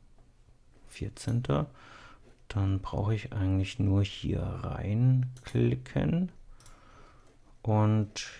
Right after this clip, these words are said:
hier den vierzehnten aussuchen. So, und dann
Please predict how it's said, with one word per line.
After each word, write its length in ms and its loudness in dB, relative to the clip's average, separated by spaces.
hier 320 2
den 240 0
vierzehnten 1000 -4
aussuchen. 720 -12
So, 220 6
und 420 2
dann 400 4